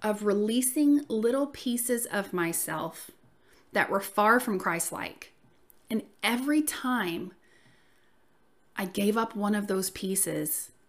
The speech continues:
He drew me closer and closer to Him. And that, my sister,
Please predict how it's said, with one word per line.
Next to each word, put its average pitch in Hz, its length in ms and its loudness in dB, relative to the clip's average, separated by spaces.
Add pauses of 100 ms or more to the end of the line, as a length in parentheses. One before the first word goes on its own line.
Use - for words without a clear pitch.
(300)
He 220 220 -2
drew 208 180 0
me 180 160 2
closer 180 680 -4 (280)
and 175 160 -4
closer - 440 -6
to - 160 -14
Him. - 300 -12 (2250)
And 185 180 6
that, 175 220 4
my 262 140 2
sister, 330 520 -4